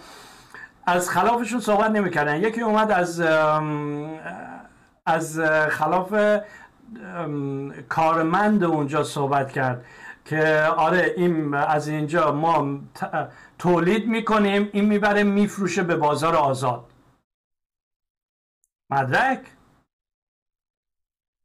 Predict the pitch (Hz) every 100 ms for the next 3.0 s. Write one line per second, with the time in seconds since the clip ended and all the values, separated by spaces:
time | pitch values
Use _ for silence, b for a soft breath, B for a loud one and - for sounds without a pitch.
0 | _ _ _ _ _ - 247 214 - 156
1 | 143 - _ _ 180 180 190 214 196 208
2 | 202 196 196 202 208 202 - 190 202 -